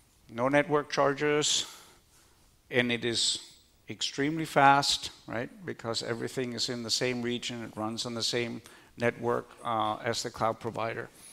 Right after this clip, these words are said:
You can also take advantage of this region local update infrastructure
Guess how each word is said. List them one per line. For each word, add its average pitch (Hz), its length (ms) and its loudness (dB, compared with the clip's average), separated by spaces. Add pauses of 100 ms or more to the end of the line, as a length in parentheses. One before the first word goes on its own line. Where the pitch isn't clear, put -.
(1800)
You 180 240 0
can 185 180 2
also 175 360 4
take 180 300 4
advantage 160 520 4
of 139 200 -2
this - 480 0 (120)
region 143 420 -2
local 143 540 2 (600)
update 139 320 4
infrastructure 131 960 0